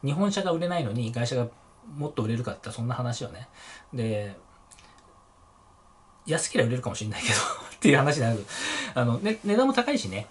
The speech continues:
うん、値段も高いんですよね。輸入車はね。やっぱり。で、そうですよね。ビーエムとは、でも円安だからどうすることもできないと思うんですよ。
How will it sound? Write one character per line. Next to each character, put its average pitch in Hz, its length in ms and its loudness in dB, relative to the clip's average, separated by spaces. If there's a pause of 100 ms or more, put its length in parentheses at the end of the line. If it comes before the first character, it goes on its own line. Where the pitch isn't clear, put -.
(120)
う - 60 2
ん、 135 240 2
値 139 100 0
段 202 140 2
も 220 60 0
高 208 180 2
い 247 40 0
ん - 20 4
で 214 60 2
す - 80 -6
よ 95 80 -6
ね。 107 280 -6 (180)
輸 120 100 0
入 127 140 2
車 117 160 0
は 90 100 -8
ね。 95 240 -12 (360)
や 107 80 -2
っ - 40 -8
ぱ 98 140 -4
り。 - 180 -14 (400)
で、 143 880 -2 (2500)
そ 226 220 -4
う - 40 -4
で 98 60 -6
す - 100 -12
よ 82 120 -12
ね。 151 240 -4 (340)
ビ 151 180 0
ー 165 40 4
エ - 20 4
ム 160 120 -2
と 139 100 0
は、 113 60 0 (260)
で 196 60 0
も 127 180 2
円 202 120 4
安 262 160 4
だ 302 80 4
か - 80 6
ら - 40 4
ど 151 80 6
う - 20 8
す 185 80 0
る 180 60 -2
こ 175 100 -4
と 175 60 0
も 175 60 0
で 165 80 4
き 180 60 0
な 165 60 2
い 117 40 0
と - 60 -8
思 - 80 -14
う - 20 -16
ん - 20 -18
で - 40 -14
す - 40 -12
よ。 - 80 -16